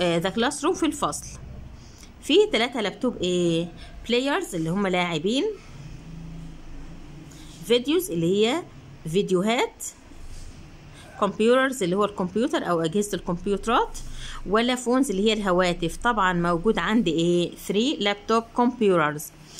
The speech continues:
تلات كمبيوتر، تلاتة من الكمبيوتر الإيه؟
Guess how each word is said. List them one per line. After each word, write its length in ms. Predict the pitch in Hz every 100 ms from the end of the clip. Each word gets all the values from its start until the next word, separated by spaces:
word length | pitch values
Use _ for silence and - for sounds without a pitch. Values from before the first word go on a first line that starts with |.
| - - -
تلات 320 | 262 294 285 294 - - -
كمبيوتر، 720 | 202 - 220 254 254 320 -
تلاتة 480 | - 185 214 226
من 120 | 208 254
الكمبيوتر 640 | 247 214 - 220 247 214
الإيه؟ 420 | 180 180 190 190